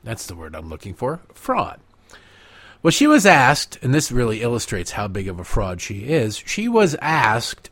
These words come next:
about the rash of attacks on crisis pregnancy centers and religious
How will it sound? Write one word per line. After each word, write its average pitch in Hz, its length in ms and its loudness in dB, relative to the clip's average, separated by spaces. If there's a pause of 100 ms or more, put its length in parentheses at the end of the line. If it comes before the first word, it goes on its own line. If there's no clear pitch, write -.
about 139 560 6
the 135 340 0
rash 131 460 0
of 135 140 -8
attacks - 800 -4 (680)
on 143 640 4 (1200)
crisis 151 500 2
pregnancy 147 880 -2
centers 120 440 -6
and 131 140 -2
religious 151 800 0